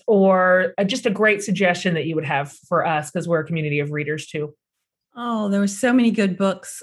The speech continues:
Speaker 2: Oh, gosh. Well, I'll tell you what I'm reading now. I'm reading a book about five women writers that
Speaker 1: Hmm.
Speaker 2: changed the world. That's the, that's the subtitle. It's,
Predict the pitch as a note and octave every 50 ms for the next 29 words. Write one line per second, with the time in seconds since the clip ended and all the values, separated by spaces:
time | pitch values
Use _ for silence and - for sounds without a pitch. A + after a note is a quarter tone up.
0 | - - A3 G3+ G3 F#3+ F3+ E3 - F#3 F3 E3+ E3 E3 - - - _ - -
1 | - - - _ C4 A#3 B3 C4 C4 B3+ C#4 D4+ C#4 C#4 C4+ A#3 A#3 A#3 A#3 G#3+
2 | G3+ F#3+ F#3+ F3+ F3+ E3+ E3 D#3 C#3+ D3+ - _ _ _ _ _ _ _ _ _
3 | _ _ _ _ _ _ - A3+ A#3 A3+ A#3 B3+ C4 C#4+ D4 C4+ G3+ F3 F#3+ F#3
4 | F3 E3+ E3+ - - - _ _ F3 E3+ E3+ E3 - - D#3+ F3 - - - -
5 | G#3+ G#3 G#3 A#3+ G3+ G3 G#3+ G#3 G#3 G3 F#3+ F#3+ F3+ E3 D#3+ E3 D#3+ - C3 -
6 | C#3 - - - - _ - G3 F3 F3+ - - - F#3+ F#3 F3+ E3+ - - E3+
7 | - - - E2 D#2 - _ _ _ _ _ _ _ _ _ _ _ _ - -
8 | _ - F#3+ G3+ G3 - - G3 - - _ _ G3 G3+ G3 G3 - D#3+ - F#3+
9 | F3+ D#3+ - - D3 C2 - - - - D#3